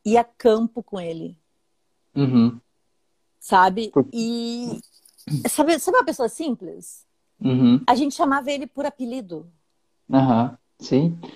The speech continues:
Speaker 2: Porque, na verdade, o que, o que eu vejo, principalmente, assim, né? As pessoas que se escondem atrás de um conhecimento cheio de termo técnico, cheio de nome
Speaker 1: Sim.
Speaker 2: difícil, né? Cheio de coisa pra querendo se, é,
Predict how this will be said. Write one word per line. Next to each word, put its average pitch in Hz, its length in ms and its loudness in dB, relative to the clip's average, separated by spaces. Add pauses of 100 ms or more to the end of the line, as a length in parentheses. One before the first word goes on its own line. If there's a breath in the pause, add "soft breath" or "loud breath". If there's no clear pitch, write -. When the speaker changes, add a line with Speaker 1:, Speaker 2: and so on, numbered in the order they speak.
(120)
Speaker 2:
Porque, 160 420 8
na 160 120 6
verdade, 170 400 8
o 175 40 4
que, 170 260 6
o 165 100 8
que - 100 6
eu 247 100 6
vejo, 160 300 6
principalmente, 131 560 2
assim, 120 180 0
né? 135 120 6
As 139 140 2
pessoas 160 420 6
que - 360 6 (180)
se - 140 6
escondem 170 560 8
atrás 143 400 6
de 147 80 0
um 143 40 0
conhecimento 143 480 2
cheio 156 200 6
de 151 140 4
termo 151 280 6
técnico, 135 520 4
cheio 139 220 4
de 151 120 4
nome 151 260 6
Speaker 1:
Sim. - 0 -
Speaker 2:
difícil, 165 600 2
né? 151 260 6 (220)
Cheio 170 300 6
de 143 100 2
coisa 165 260 8
pra 147 140 6
querendo 160 360 8
se, 165 720 6
é, 117 220 6